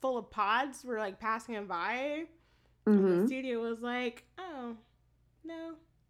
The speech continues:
Speaker 2: It's like, "That's
Speaker 1: We don't want
Speaker 2: dark."
Speaker 1: that." Yeah, like, they didn't want a pessimistic ending, which I guess would be, like,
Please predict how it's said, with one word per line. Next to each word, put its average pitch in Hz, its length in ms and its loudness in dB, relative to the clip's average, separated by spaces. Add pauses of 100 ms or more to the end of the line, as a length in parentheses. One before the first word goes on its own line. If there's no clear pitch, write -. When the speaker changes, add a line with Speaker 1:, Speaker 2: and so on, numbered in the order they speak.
(100)
Speaker 2:
It's 302 160 -4
like, 320 160 6
"That's 381 260 8
Speaker 1:
We 240 60 4
don't 254 120 10
want 233 460 8
Speaker 2:
dark." - 20 -
Speaker 1:
that." 233 220 -4 (640)
Yeah, 269 600 2 (240)
like, 233 140 -4
they 240 100 -2
didn't 254 140 -2
want 214 120 -2
a - 40 -6
pessimistic 185 760 -8
ending, 165 400 -8
which 190 140 -8
I 247 60 -2
guess 302 220 -4
would 294 140 -2
be, 262 200 -4
like, 196 400 0